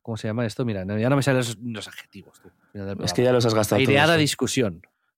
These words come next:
Speaker 2: Oh, ojo.
Speaker 1: ¿sabes? Sobre,
Speaker 2: Bien, bien, bien.
Speaker 1: sobre lo que vamos a hacer.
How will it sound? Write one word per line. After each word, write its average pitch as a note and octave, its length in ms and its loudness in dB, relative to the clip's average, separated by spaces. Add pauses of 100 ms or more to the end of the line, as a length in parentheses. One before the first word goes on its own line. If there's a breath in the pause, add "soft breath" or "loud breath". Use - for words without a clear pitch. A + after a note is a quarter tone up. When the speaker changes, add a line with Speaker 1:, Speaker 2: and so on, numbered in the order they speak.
Speaker 2:
Oh, C#4 260 -2
ojo. - 420 -6 (640)
Speaker 1:
¿sabes? G#2+ 220 -8
Sobre, E2+ 320 -8
Speaker 2:
Bien, - 180 -8
bien, F2 180 -10
bien. F2 220 -14 (220)
Speaker 1:
sobre F2+ 180 -14
lo F2+ 120 -14
que F#2 80 -12
vamos E2+ 200 -12
a - 40 -20
hacer. - 100 -20